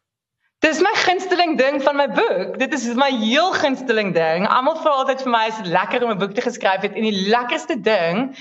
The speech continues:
is dat ek, ek het die boek laas jaar al uitgegee en ek het net laas Vrydag het 'n vrou uit die bloute uit op Facebook Messenger vir my 'n invite gestuur en het vir my gesê, "Haar seun skryf nou matriek en sy is in Rustenburg en ek sit hier in Vishoek."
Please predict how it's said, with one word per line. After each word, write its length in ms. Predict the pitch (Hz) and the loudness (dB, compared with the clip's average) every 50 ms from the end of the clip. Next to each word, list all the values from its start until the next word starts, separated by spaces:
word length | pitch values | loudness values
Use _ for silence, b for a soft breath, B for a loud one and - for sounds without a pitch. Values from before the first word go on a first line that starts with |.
| B B B B B B _ | B B B B B B _
is 200 | 262 277 262 269 | 0 0 2 0
dat 140 | 285 277 269 | 0 0 0
ek, 320 | 311 - 262 254 254 247 254 - - - _ | 0 0 0 0 -2 -4 -8 -12 -14 -16 _
ek 100 | - 240 | -4 -2
het 100 | 262 320 320 | -2 -2 0
die 40 | 233 | 0
boek 200 | 269 285 285 - | -2 -2 0 0
laas 320 | 214 202 202 247 320 - | 0 2 2 2 2 2
jaar 160 | 427 427 403 | 2 2 2
al 160 | 330 330 - | 2 2 2
uitgegee 760 | - 151 175 180 175 180 165 - - 160 156 160 151 160 170 - | 2 2 0 0 -2 -4 -4 -4 -4 -2 0 0 2 2 0 2
en 200 | - 220 240 233 | 0 2 2 2
ek 140 | 247 254 254 | 0 0 -2
het 200 | 269 294 285 240 | -4 -4 -2 -2
net 380 | 226 240 285 349 - - - | 0 0 0 0 -2 -4 -4
laas 340 | 202 190 202 208 220 214 214 | -2 0 2 2 0 0 -2
Vrydag 460 | - 214 180 175 175 170 160 160 165 | -2 0 0 2 2 2 0 0 -2
het 140 | - 190 185 208 | -4 -4 -4 -4
'n 120 | 185 - | -4 -2
vrou 200 | - 226 214 208 | 0 0 0 2
uit 200 | - - - 427 | 0 0 0 0
die 140 | 508 494 - | 0 0 2
bloute 360 | 277 254 415 480 - 480 - - - | 2 2 2 2 0 0 0 2 0
uit 180 | 226 190 180 - | 0 -2 -2 -2
op 120 | 233 220 | -4 -4
Facebook 420 | - - 262 247 247 247 - 247 247 | 0 0 0 0 0 -2 -6 -6 -2
Messenger 460 | 214 202 202 202 233 226 208 220 208 214 | -2 -2 -2 -2 -4 -2 -2 -2 -2 -2
vir 80 | 214 214 | -2 0
my 260 | 208 202 196 196 202 - | 0 2 2 0 0 -2
'n 80 | 202 - 240 | -2 -2 0
invite 420 | 214 208 175 190 185 185 180 - | -2 0 2 2 0 0 -2 -4
gestuur 520 | - 196 - - 214 202 196 196 196 190 B B B B B B B B B - | -8 -8 -6 -4 -2 0 0 0 -2 -4 B B B B B B B B B 0
en 160 | 294 302 302 | 2 2 2
het 160 | 320 330 320 | 0 0 0
vir 80 | 320 349 | 0 0
my 80 | 349 | 0
gesê, 240 | 349 339 320 - 320 311 | 0 -2 -2 0 2 2
"Haar 200 | 269 240 254 302 | 4 2 2 2
seun 460 | - - - - - 302 320 320 294 | 0 -4 -4 -2 0 0 2 2 0
skryf 400 | 294 294 - - 277 277 277 269 | -2 -2 0 0 0 0 0 0
nou 200 | - 226 214 214 | 0 0 0 2
matriek 640 | 220 226 226 220 226 226 254 202 175 151 156 - - - - - - - | 0 -2 -4 -4 -2 -2 -2 -2 -2 -4 -6 -12 -20 -20 -20 -20 -4 -2
en 300 | 233 240 233 220 226 226 | 0 0 0 0 -2 -4
sy 240 | 226 226 - 302 302 320 | -2 0 0 2 2 0
is 120 | 311 - | -2 -2
in 100 | 349 330 | -4 -2
Rustenburg 800 | 277 190 180 180 180 180 - 208 196 175 175 165 165 170 165 170 - | 0 0 0 -2 0 -2 -2 -2 0 0 0 0 0 -2 -2 -2 -2
en 120 | 175 202 | -2 0
ek 220 | - - 254 254 - | 0 0 -2 -2 -6
sit 220 | - - 247 247 | -6 -6 -6 -4
hier 180 | 220 208 202 190 | -2 -2 -2 -2
in 80 | 185 | -4
Vishoek." 480 | 180 - 214 196 - - 190 180 180 | -4 -2 -4 -4 -2 -2 -4 -4 -4